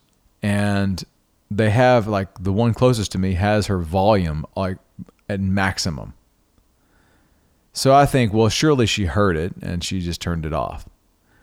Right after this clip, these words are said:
And I kind of give her a pass on the fact that she's not paying any attention and she's in the second row and on her computer, like, typing at a pretty significant clip.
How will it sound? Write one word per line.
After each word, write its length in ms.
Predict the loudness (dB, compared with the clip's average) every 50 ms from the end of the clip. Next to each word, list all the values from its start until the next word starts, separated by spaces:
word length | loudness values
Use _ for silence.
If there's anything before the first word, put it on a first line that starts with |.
| _ _ _ _ _ _ _ _ -8
And 80 | -4 -2
I 100 | -2 0
kind 220 | 0 0 0 0
of 240 | 0 -2 -4 -8 -4
give 180 | -2 -2 0 0
her 160 | 0 0 2
a 220 | 0 -2 -4 -6 -10 _ _ _
pass 440 | -2 0 0 2 0 0 0 -2 -2
on 160 | -4 -4 -4
the 80 | -4 -6
fact 380 | -4 -2 -2 -2 -2 -4 _
that 200 | -8 -8 -8 -8
she's 220 | -8 -8 -6 -6 -4
not 200 | -4 -4 -2 -2
paying 260 | -2 -2 0 0 0
any 200 | 2 2 2 2
attention 480 | 2 2 2 2 0 2 0 -2 -2 -2
and 120 | -2 -4
she's 180 | -4 -4 -4 -4
in 100 | -4 -4
the 80 | -4
second 360 | -4 -2 -2 -2 -2 -2 -4
row 480 | -4 -2 -2 -2 0 -2 -2 -4 -6 -8 _ _ _ _ _ -20 -20 _ _ _ _
and 500 | -4 -2 -2 0 0 0 -2 -2 -2 -4 -2
on 200 | 0 0 2 2
her 80 | 2 2
computer, 520 | 0 -2 -2 0 0 2 2 2 0 0
like, 200 | -2 -2 -4 -6 -8 _ -20 _ _ _ _ _
typing 540 | -4 -2 -2 -2 -2 -2 -4 -4 -4 -6 -8 -10 -16 _ _ _ _ _ _ _ _ _ _ _ -6
at 120 | -4 -4 -4
a 40 |
pretty 260 | -4 -2 0 0 0 0
significant 600 | -2 -4 -4 -4 -4 -4 -6 -8 -10 -10 -12 -10
clip. 280 | -8 -8 -8 -8 -10